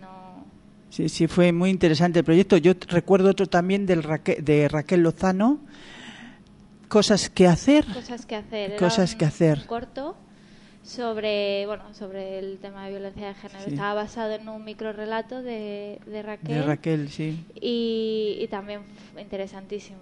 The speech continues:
Speaker 2: Sí, sí, fue muy, muy interesante. Bueno, si queréis informaros, tener más información sobre Las que habitan,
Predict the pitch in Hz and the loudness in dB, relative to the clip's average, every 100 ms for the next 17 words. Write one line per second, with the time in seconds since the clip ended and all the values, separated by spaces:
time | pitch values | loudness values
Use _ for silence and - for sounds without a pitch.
0 | 190 - - 156 - 151 - - 156 160 | -20 -14 -10 -8 -6 -8 -10 -6 -2 -2
1 | 160 160 165 175 160 135 160 147 - - | -2 -4 -2 -4 -4 -2 -2 -4 -8 -12
2 | - - 202 226 - 156 151 160 185 196 | -10 4 4 4 2 4 4 4 4 2
3 | 190 175 196 170 139 - - - - 123 | 2 4 6 6 4 2 -8 -10 -2 2
4 | 160 160 175 160 160 165 160 214 180 131 | 4 2 0 2 4 4 4 2 2 2
5 | 147 165 226 233 247 226 | 2 2 2 2 4 4